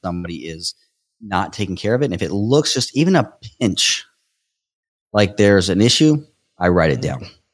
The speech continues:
Speaker 1: All right, I put it in the app. That's,
Speaker 2: I like it.
Speaker 1: that's my basic criteria.
Speaker 2: And the app you use now is what? It's batch driv-, it's
Speaker 1: I
Speaker 2: batch
Speaker 1: use
Speaker 2: driven?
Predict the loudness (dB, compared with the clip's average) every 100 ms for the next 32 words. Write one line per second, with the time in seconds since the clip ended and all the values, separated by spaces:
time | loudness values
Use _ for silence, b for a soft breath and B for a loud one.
0 | _ -2 2 2 2 0 0 0 0 -2
1 | -6 -10 -18 _ _ _ _ _ _ -4
2 | 0 0 -2 -4 -10 -10 -2 0 4 2
3 | 4 4 4 2 0 -2 -2 -2 -6 -6
4 | -10 -14 _ _ _ _ _ -10 -8 -8
5 | -6 -6 -6 -10 -8 -8 -8 -6 -6 -4
6 | -6 -10 -10 -10 -10 -12 -14 -18 -20 -10
7 | -10 -10 -16 -18 -10 -8 -8 -12 -12 -10
8 | -10 -12 -4 0 0 0 2